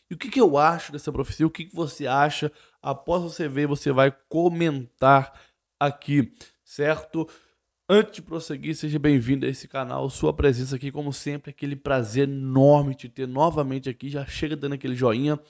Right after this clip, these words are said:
aquele like. Lembrando, espere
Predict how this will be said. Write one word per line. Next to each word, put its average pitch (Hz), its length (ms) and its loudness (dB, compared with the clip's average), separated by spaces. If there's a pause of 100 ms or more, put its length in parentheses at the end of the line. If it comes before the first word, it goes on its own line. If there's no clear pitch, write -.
(260)
aquele 135 380 -2
like. 131 380 4
Lembrando, 185 500 -2 (260)
espere 185 720 0